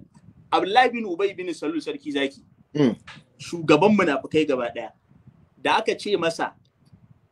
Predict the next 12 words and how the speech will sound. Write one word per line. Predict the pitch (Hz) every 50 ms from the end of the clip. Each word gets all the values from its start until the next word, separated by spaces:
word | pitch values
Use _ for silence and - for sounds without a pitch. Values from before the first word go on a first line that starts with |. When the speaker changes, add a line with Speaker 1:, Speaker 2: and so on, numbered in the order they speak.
| _ - _ _ _ _ _ _ _ _ _ _ - -
Speaker 1:
"Yanzu | - 135 135 135 127 156 175
tun | - - 190 190 185
da | 170 -
ka | - - 151 143 143
ga, | 151 151
ga | 151 143 131 113 107
abin | - 139 143 143
da | 139 123
ka | 117 - 123
yi, | 110 107 - - - - - - - - - - - - - -
ka | - 156
je | 151 - 151 196 214 220 220